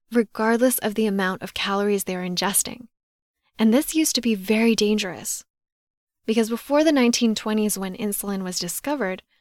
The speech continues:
type one diabetes was usually a fatal disease.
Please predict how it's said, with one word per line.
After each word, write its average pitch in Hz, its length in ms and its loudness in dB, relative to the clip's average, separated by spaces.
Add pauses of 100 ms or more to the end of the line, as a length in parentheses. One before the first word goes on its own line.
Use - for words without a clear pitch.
(340)
type 240 300 -2
one 277 180 4
diabetes 214 800 0
was 214 160 -4
usually 220 420 0
a 202 60 -4
fatal 208 440 0
disease. 185 600 -6